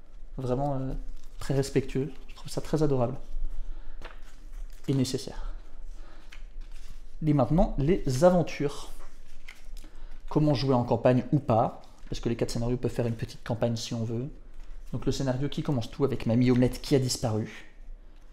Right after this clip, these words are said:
Fait rentrer en scène, comme je vous disais, c'est assez, euh, directeur linéaire, mais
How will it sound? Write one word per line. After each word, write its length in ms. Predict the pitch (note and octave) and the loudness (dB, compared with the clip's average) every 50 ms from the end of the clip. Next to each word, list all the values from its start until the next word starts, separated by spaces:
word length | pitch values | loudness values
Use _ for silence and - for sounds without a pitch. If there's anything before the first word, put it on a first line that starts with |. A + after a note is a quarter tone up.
| - - - - - - - | -14 -12 -12 -12 -10 -12 -12
Fait 200 | - - - A#2 | -10 -6 -4 -2
rentrer 340 | A2+ A2 - - - - A2+ | -2 -2 -2 -4 -2 -2 -2
en 140 | A2+ A#2 A2+ | 0 0 0
scène, 300 | - - - B2 C#3 C#3+ | 0 0 2 2 2 2
comme 120 | - B2+ | 0 -2
je 60 | A2+ | -2
vous 60 | A#2+ A2+ | -2 0
disais, 200 | A2+ A#2+ C3 C3 | 0 2 2 2
c'est 240 | C3 - - - - - | 2 0 -4 -4 -2 0
assez, 380 | C3 B2 - - - C3+ - - - - - - - - - - - - | 0 0 0 2 2 2 2 0 -4 -8 -8 -8 -8 -8 -8 -6 -6 -4
euh, 140 | B2 A#2+ A#2 | -2 -2 -2
directeur 560 | A#2+ B2+ C#3 B2 B2 A#2 - - D3 D3 D3 | -2 0 0 0 0 -2 -2 -2 -2 -2 0
linéaire, 560 | C3 B2+ B2 A#2 A#2 A#2+ B2 - - - - - - - - - - - - - - - - - - - - - - - | -2 -2 -2 -2 -2 -2 -2 -4 -4 -6 -8 -8 -8 -8 -8 -8 -8 -8 -8 -8 -6 -6 -6 -6 -6 -6 -8 -10 -8 -4
mais 400 | C#3 C3 B2+ C3 C#3 - - - | -2 2 4 4 4 2 0 -4